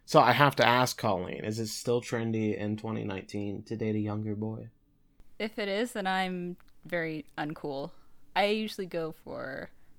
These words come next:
Speaker 2: the oppas, the older gentlemen. Not too old, obviously, but
Speaker 1: Ah.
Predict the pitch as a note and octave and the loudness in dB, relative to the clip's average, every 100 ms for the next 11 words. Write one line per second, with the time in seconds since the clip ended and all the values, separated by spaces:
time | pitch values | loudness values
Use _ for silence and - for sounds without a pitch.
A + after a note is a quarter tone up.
0 | - D#3 - F#3 F#3 F3 C#3 F#2+ F#3+ - | -12 -6 2 2 2 0 0 -2 -6 -8
1 | - - - - - - F#3 F#3 F3 C#3+ | -10 -18 -20 -14 -14 -8 -6 -4 -4 -6
2 | F3+ - - - - - - - F3 D#3+ | -8 -12 -20 -20 -20 -20 -18 -4 -2 -2
3 | D#3 D3 C3+ F3+ - - - - C4+ C#4 | -6 -8 -8 -10 -14 -20 -20 -2 0 0
4 | C4 E3 C#3 G3+ - - F#3 B3 D4+ D3+ | 0 0 0 -4 -8 -10 -10 -12 -12 -12
5 | - A2 A#2+ C3 G2+ | -8 -4 0 0 -2